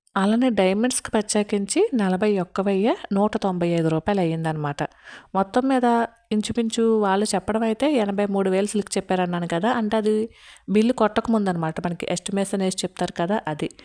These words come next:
మొత్తం మీద ఒక తొంభై ఎనిమిది వేలు దాకా కూడా చెప్పారండి. కానీ డైమండ్స్‌లో ఆఫర్స్ ఉన్నాయి అన్నారు, దాని వలన ఏంటంటే ఎనభై మూడు వేలకైతే వచ్చిందండి. ఆ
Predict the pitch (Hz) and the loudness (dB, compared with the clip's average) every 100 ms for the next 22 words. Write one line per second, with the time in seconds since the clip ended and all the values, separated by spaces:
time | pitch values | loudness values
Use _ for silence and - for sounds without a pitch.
0 | - - - 196 196 233 240 254 254 247 | -20 -20 -2 -2 0 -2 2 0 0 -2
1 | 208 202 202 190 180 175 170 180 185 190 | 0 2 0 0 0 2 2 0 -2 -2
2 | 185 185 180 165 175 175 165 160 233 440 | 0 0 -2 -2 -2 0 -2 -2 -2 -4
3 | _ _ _ _ _ _ _ - 208 196 | _ _ _ _ _ _ _ -4 0 2
4 | 190 190 180 180 190 196 - 208 170 170 | 0 0 0 2 0 -2 0 0 0 0
5 | 190 - 175 170 170 165 156 165 277 - | -4 -2 -2 -2 -2 0 -2 -2 -4 -8
6 | _ _ _ _ _ - 220 226 220 196 | _ _ _ _ _ -4 2 2 4 2
7 | 208 208 190 190 180 240 427 - - 202 | 2 0 0 -2 -2 -4 -6 -8 -4 -2
8 | 196 202 196 185 175 170 180 175 180 165 | 0 0 0 2 2 0 0 0 0 -2
9 | - 170 160 151 151 254 440 _ _ _ | -4 -4 -4 -4 -4 -4 -6 _ _ _
10 | _ _ _ - | _ _ _ -2